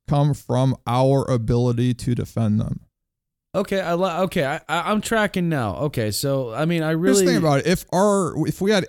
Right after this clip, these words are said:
Speaker 1: inalienable rights that came from God, they would be inalienable. We wouldn't have, we wouldn't be able to take them away from
Speaker 2: Yeah,
Speaker 1: anybody.
Speaker 2: free will would not be a factor in that.
Speaker 1: Right.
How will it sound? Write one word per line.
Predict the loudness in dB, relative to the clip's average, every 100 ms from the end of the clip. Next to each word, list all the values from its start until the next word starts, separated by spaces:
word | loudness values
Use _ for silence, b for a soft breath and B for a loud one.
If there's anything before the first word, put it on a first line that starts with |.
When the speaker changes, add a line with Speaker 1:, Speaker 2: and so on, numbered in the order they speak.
| -2
Speaker 1:
inalienable | 0 2 2 4 4 4 2 2 2
rights | 2 0 -2 -6 -12 -12 -4
that | -4 -2
came | -2 -2
from | 0 0 0
God, | 0 0 0 -2 -6 _ _ _ _ _ _ _ -10
they | 0 4 6
would | 6 4
be | 4 4
inalienable. | 4 4 2 2 2 2 2 2
We | 2
wouldn't | 2 2 2 -2 _ _ -4
have, | 0 2 0 -2 -2
we |
wouldn't | 2 4 4 0 -2
be | 2 4
able | 4 2
to | -2 -2
take | -2 0
them | 0
away | 2 2 0
from | 0
Speaker 2:
Yeah, | 0
Speaker 1:
anybody. | 2 0 -2
Speaker 2:
free | -2
will | -2 -2 -2
would | -2
not | -4 -4 -6
be | -6 -6
a |
factor | -6 -8 -8 -8 -8
in | -8
that. | -6
Speaker 1:
Right. | -4 -4